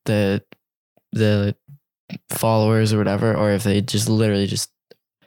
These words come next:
just don't, you know? I'll probably trust that person off the bat. And then until otherwise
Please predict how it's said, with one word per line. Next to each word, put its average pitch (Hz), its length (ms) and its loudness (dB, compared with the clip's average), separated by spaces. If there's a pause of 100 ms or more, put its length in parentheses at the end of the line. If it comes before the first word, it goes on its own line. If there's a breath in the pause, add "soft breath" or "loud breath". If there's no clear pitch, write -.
(320)
just - 200 -4
don't, 92 260 0 (300)
you 101 100 0
know? 104 200 2 (920 loud breath)
I'll 135 200 2
probably 120 280 4
trust 113 280 0
that 110 160 -2
person 107 260 -2
off 90 140 -2
the 104 80 0
bat. 65 360 -2 (240)
And 113 140 0
then 98 280 2 (180)
until 101 500 0 (180)
otherwise 98 680 -2